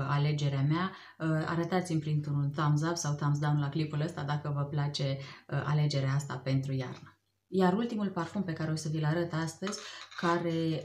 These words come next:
uh, este de fapt primul în top, uh, este acest, uh, Essence, uh, Eternel by Suddenly. Așa arată ambalajul. Este acest auriu și cutia și, uh, sticluța.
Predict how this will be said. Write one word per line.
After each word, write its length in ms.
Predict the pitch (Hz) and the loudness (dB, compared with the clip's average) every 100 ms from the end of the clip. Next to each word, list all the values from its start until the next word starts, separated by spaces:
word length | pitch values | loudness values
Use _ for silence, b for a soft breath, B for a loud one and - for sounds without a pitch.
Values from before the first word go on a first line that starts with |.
| 156 | -2
uh, 160 | 156 160 | 0 2
este 240 | 170 170 | 2 2
de 120 | 156 | -2
fapt 320 | 151 165 - - - | -2 -4 -6 -12 -2
primul 440 | 202 185 143 175 - | 2 4 4 2 0
în 160 | 147 | 2
top, 240 | 147 143 - - B B B B - | 4 2 0 -6 B B B B -2
uh, 140 | 170 | 2
este 320 | 180 208 208 | 4 2 0
acest, 720 | 208 180 175 - 185 185 - | -4 -2 -2 0 0 0 -4
uh, 140 | 170 165 | -4 -2
Essence, 600 | - 170 - 160 170 180 - - 160 156 151 147 143 143 139 - - | -2 -2 0 0 2 0 -2 -4 -2 -2 0 2 2 2 0 -6 -10
uh, 120 | 147 135 | -4 0
Eternel 720 | 151 160 151 151 160 240 - | 0 0 2 4 4 2 -6
by 200 | 160 151 | -2 0
Suddenly. 640 | 147 151 147 147 185 294 - B B B | 0 -2 2 4 4 0 -8 B B B
Așa 240 | 170 160 175 | -8 -2 0
arată 260 | 165 160 | 0 -2
ambalajul. 760 | 156 151 151 147 147 190 285 - _ _ _ _ _ _ - | 0 2 2 2 2 0 -6 -8 _ _ _ _ _ _ -4
Este 280 | 175 175 | -4 -2
acest 480 | 170 170 170 - - | -4 -2 -2 -4 -8
auriu 380 | - 160 156 175 | -4 -2 0 0
și 200 | 196 - | 0 -4
cutia 440 | - 160 175 165 151 | -6 -6 -2 0 0
și, 280 | - - 160 156 147 147 143 B B _ - | 0 0 0 0 0 -2 -4 B B _ -6
uh, 400 | 147 143 139 143 | 0 0 0 -2
sticluța. 760 | - - 170 151 147 196 262 | -6 -6 -4 -2 -2 -2 -4